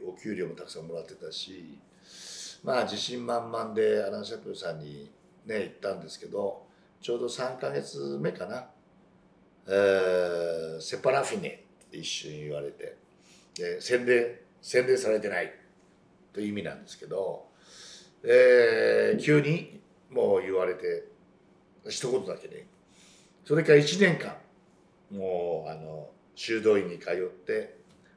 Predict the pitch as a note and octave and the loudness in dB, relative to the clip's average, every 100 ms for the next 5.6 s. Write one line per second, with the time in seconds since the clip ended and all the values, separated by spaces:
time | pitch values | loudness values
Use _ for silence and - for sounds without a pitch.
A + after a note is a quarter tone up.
0 | _ G#2 - C#2+ - C2+ C2+ - - E2 | _ -10 -10 -10 -8 -6 -8 -10 -14 -14
1 | - _ _ _ _ _ _ - G#2+ - | -16 _ _ _ _ _ _ -14 -12 -12
2 | F#2 F2 - F2 E2 - - - - - | -12 -12 -6 -2 -2 -4 -14 -10 -8 -6
3 | D#2 - - - - - A2+ G#2+ - _ | -6 -6 -8 -10 -12 -10 -6 -6 -8 _
4 | _ - - - - A2 G#2 G#2 E2+ D#2+ | _ -20 -20 -18 -8 -2 4 2 2 -8
5 | F#2 F2+ - - - - | -8 -8 -8 -12 -12 -14